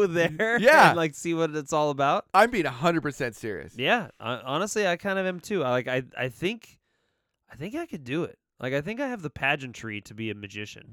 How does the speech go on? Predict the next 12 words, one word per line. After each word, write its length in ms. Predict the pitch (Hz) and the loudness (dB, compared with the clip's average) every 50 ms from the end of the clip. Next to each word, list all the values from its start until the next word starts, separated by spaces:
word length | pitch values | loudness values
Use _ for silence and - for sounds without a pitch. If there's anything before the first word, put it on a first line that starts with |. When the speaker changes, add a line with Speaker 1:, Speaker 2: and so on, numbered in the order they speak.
| 113 117 | -18 -14
Speaker 2:
What 300 | 127 135 156 196 254 - - - | -10 -8 -6 -6 -6 -6 -8 -10
if, 80 | - 139 | -8 -6
Speaker 1:
Yeah. 240 | 160 170 113 90 87 - _ _ _ _ _ _ - | -6 -6 -6 -8 -10 -14 _ _ _ _ _ _ -6
Speaker 2:
I, 280 | 113 127 127 110 131 | -4 -4 -4 -2 0
I 20 | 147 | 0
don't 100 | 160 185 | 2 2
wanna 140 | 214 214 208 | 0 -2 -4
step 260 | - - 196 180 - | -2 -2 -2 0 0
on 120 | 160 151 | 0 0
your 140 | 143 143 135 | 0 -4 -6
dreams. 540 | 123 131 143 143 127 101 78 - - - - - | -4 -4 -4 -4 -4 -6 -8 -14 -18 -20 -16 -8
Speaker 1:
Yeah. 300 | 156 208 285 262 104 | -6 -6 -4 -4 -6